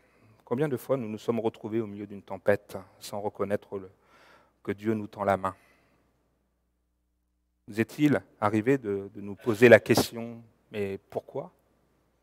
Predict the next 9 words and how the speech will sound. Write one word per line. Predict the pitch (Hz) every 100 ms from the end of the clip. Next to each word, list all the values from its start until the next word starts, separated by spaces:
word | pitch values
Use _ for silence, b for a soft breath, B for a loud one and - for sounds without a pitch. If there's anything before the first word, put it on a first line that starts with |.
| _ _ _ _ _
Pourquoi, | - - 156 156
Seigneur ? » | - 107 117 131 - _ _ _ _ _ _ _ _ _ _ _ _ _ _ _ _ _ _ _ _ _ _ _ _ _ _ _ _ _ _ _ - -
Il |
y | 113
a |
quelques | 135 - 143
années, | 127 131 151
Mark | 131 -
Strout, | - 131 147 - -